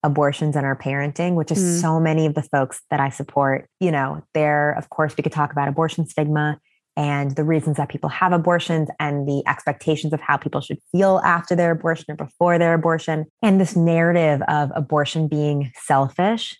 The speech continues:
Speaker 1: which is often a very conservative narrative, a narrative of people who don't support abortion access, is so, so polar opposite of what the reality is. Because like you said, abortion is good parenting for so many people.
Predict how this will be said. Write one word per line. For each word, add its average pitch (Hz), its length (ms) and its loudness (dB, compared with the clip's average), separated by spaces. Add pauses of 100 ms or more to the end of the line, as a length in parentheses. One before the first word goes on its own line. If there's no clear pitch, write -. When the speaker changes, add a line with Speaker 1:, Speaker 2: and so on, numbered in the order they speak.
(140)
Speaker 1:
which 185 300 2
is 180 80 2
often 165 360 2
a 156 40 2
very 143 240 2
conservative 139 840 -2
narrative, 143 420 0
a 143 40 -2
narrative 147 340 0
of 147 120 -4
people 151 220 -4
who 147 140 2
don't 147 240 0
support 160 260 0
abortion 143 380 0
access, 135 560 -4 (120)
is 175 120 0
so, 165 800 2 (140)
so 196 520 0 (180)
polar 190 600 2
opposite 147 500 -2
of 151 120 -4
what 156 100 0
the 147 80 0
reality 139 540 2
is. 131 260 -2
Because 151 220 0
like 156 240 2
you 147 60 -2
said, 143 360 0
abortion 170 400 2
is 156 140 0
good 147 240 -2
parenting 143 580 -2 (400)
for 180 100 2
so 156 240 2
many 160 200 4
people. 165 580 -2